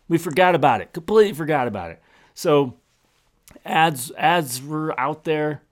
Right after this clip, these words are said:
<laughs> Um, you can, you can make, uh, oh man, I, I wish I could even remember all the sponsored stories and promoted posts and, and stuff. Um,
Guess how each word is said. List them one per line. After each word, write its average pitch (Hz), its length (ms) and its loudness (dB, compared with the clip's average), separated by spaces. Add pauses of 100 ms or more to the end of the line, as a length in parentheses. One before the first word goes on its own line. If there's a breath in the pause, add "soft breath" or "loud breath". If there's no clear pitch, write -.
(440 soft breath)
<laughs> 104 200 -4
Um, 139 360 2 (840 loud breath)
you 165 120 -4
can, 147 240 -2
you 151 80 0
can 151 140 -2
make, 143 400 -2
uh, 117 440 -2
oh 98 220 -8
man, 90 360 -10
I, 113 160 -4
I - 120 -4
wish 135 220 0
I 123 60 -4
could 101 160 -4
even 107 260 -8
remember 98 460 -4
all 92 140 -4
the 92 80 -6
sponsored 117 600 -8
stories 107 680 -6
and 87 140 -10
promoted 101 480 -8
posts 110 600 -8
and, 90 260 -10 (140)
and 95 100 -12
stuff. 101 220 -8 (580 loud breath)
Um, 107 420 -6